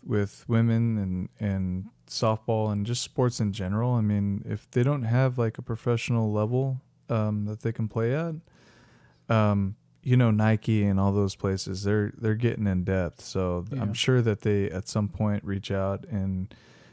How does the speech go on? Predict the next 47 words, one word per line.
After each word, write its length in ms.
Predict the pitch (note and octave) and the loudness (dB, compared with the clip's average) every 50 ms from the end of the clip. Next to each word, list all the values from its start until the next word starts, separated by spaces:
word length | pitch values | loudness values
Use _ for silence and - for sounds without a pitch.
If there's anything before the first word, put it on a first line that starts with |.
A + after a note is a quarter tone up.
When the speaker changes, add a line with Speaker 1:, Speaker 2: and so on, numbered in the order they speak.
| - _ - | -20 _ -2
Speaker 1:
maybe 240 | A#2+ G#2+ G2+ G#2 G2+ | 0 0 2 2 0
sign 280 | - - G#2 G2 G2 | -2 0 0 0 0
contracts 680 | F#2+ - G#2 G2 G2 G2 - - G2+ F#2+ F#2+ F#2+ - - | -2 0 0 0 0 0 0 -2 0 0 0 -2 -4 -8
to 100 | - - | -8 -4
make 240 | F#2+ F#2+ F#2+ F#2 - | -2 -2 -2 -2 -4
some 220 | - - A2+ A2 G#2 | -2 0 2 4 4
money, 320 | F#2+ F2 E2+ E2+ F2+ - _ _ _ _ _ _ - | 2 0 -2 -4 -6 -8 _ _ _ _ _ _ -4
you 120 | B2+ A2 G2+ | -2 0 2
know? 180 | G2+ G2+ G#2+ A2 | 2 2 0 -2
Speaker 2:
Of 100 | - - | -2 -4
course. 340 | - D4 D3 A2 - - - - - | -4 -4 -4 -4 -4 -10 -16 -10 -6
Speaker 1:
But 560 | B2+ A2+ A#2 A#2+ A#2 A2 A2+ - - - - _ - - - - - _ _ - _ - | -4 2 2 4 4 4 2 0 -4 -10 -20 _ -20 -20 -20 -20 -20 _ _ -20 _ -6
Speaker 2:
But 100 | - A#2+ | -4 -4
it's 140 | G#2+ - - | -4 -2 -2
not 140 | C3+ B2+ A2+ | -2 -2 -2
en-, 360 | F#2 F2+ F#2+ G2 G2 F#2+ E2 - | -4 -6 -10 -10 -10 -12 -12 -8
not 280 | A2+ A#2+ A#2+ A#2+ - - | -6 -6 -6 -6 -6 -6
to, 180 | - B2 A#2 | -6 -6 -4
I'm 80 | G#2+ A2 | -4 -4
not 120 | A2 G#2 | -6 -4
gonna 120 | G#2 A#2 B2 | -4 -6 -6
say 120 | - C#3 | -6 -6
it's 100 | C3+ B2 | -6 -6
Speaker 1:
It's 40 | - | -4
Speaker 2:
not 120 | C3+ C3+ | -4 -2
enough, 520 | D3+ E3 E3+ E3+ E3+ D#3 B2+ A2+ C3 - - | 0 0 2 2 4 4 2 2 0 -4 -6
but 160 | C#3 C3 A#2 | -4 -2 -2
it's 160 | A#2 A2 - - | -2 -2 -4 -4
just 220 | - A#2+ - - | -6 -6 -4 -2
not 200 | A#2 A2 - - _ - | -4 -4 -4 -6 _ -12
a 60 | G2+ F2+ | -10 -10
lot. 360 | F2+ F#2+ G2+ G2+ F2+ - - _ _ - | -8 -10 -10 -8 -10 -10 -12 _ _ -6
Speaker 1:
Well, 120 | C#3 C#3 | -4 -2
how 80 | C#3 D3 | -2 0
about 160 | D3 D3+ B2+ - | 0 -2 0 0
this? 400 | D3+ A2 F2 - - - - - _ _ _ _ _ _ _ _ _ _ | 0 0 0 -2 -6 -8 -10 -12 _ _ _ _ _ _ _ _ _ _
The 160 | - A#2+ A2+ A2+ | 2 4 4 4
Arena 360 | A2+ A2+ B2 B2+ B2+ B2 A#2 | 4 4 4 4 6 4 2
Football 480 | - - C3+ B2+ A#2+ A2+ G2+ F#2+ F2+ | 2 -2 -6 -2 -2 -2 0 -2 -2
League 320 | F2 F#2 F#2 F2+ F2+ F2+ - | -4 -4 -6 -6 -6 -6 -6
that 200 | F#2 F2 E2+ - | -6 -8 -6 -4
they 100 | F#2 F2+ | -6 -6
just 240 | - F#2+ F#2+ - - | -6 -6 -10 -10 -8
came 180 | - F#2+ F#2 | -8 -6 -6
out 180 | E2+ - - - | -6 -8 -10 -12
with. 220 | - F2+ - - - | -14 -16 -14 -12 -8
Speaker 2:
Trash. 460 | - - A#2+ G#2 F#2 F#2 - - - | -2 0 0 0 0 -2 -6 -10 -14